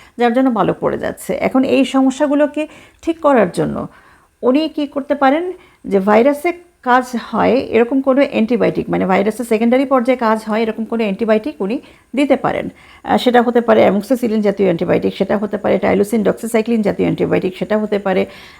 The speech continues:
আহ, levofloxacin জাতীয় অ্যান্টিবায়োটিক, সেটা হতে পারে florfenicol জাতীয় অ্যান্টিবায়োটিক। আমি এখন এই অ্যান্টিবায়োটিকের ডোজ নিয়ে কোনো কথা বলবো না, কারণ এগুলো প্রত্যেকটা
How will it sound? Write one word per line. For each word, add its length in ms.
আহ, 400
levofloxacin 720
জাতীয় 260
অ্যান্টিবায়োটিক, 480
সেটা 220
হতে 220
পারে 240
florfenicol 520
জাতীয় 280
অ্যান্টিবায়োটিক। 540
আমি 340
এখন 300
এই 180
অ্যান্টিবায়োটিকের 540
ডোজ 180
নিয়ে 160
কোনো 180
কথা 240
বলবো 280
না, 120
কারণ 260
এগুলো 360
প্রত্যেকটা 840